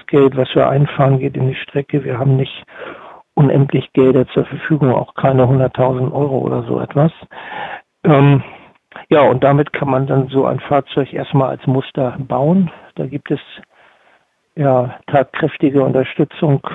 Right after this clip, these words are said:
von der Firma Intis. Die sitzen im Emsland, dort wo früher der Transrapid gebaut wurde, und befassen sich genau mit dieser Technologie. Ähm, ja, und damit wäre so ein Fahrzeug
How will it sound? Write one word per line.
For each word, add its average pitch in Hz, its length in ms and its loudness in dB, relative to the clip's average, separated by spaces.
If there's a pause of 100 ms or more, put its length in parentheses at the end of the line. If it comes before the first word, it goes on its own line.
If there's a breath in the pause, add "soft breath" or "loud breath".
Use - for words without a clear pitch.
(380 loud breath)
von 127 320 -4
der 131 140 -2
Firma 127 420 0
Intis. 156 440 0 (720 loud breath)
Die 151 80 -10
sitzen 135 360 -2
im 127 120 -2
Emsland, 147 680 4
dort 131 280 0
wo 131 120 2
früher 127 340 0
der 127 140 -6
Transrapid - 680 -6
gebaut 135 440 0
wurde, 143 400 2 (220 loud breath)
und 151 140 0 (100)
befassen 143 500 0
sich 127 260 -6
genau 127 280 2
mit 127 180 -2
dieser 135 260 0
Technologie. 131 760 -2 (1160 loud breath)
Ähm, 135 420 4 (1000)
ja, 139 160 4
und 120 160 2
damit 131 320 2
wäre 139 280 4
so 135 120 0
ein 135 160 2
Fahrzeug 139 500 -2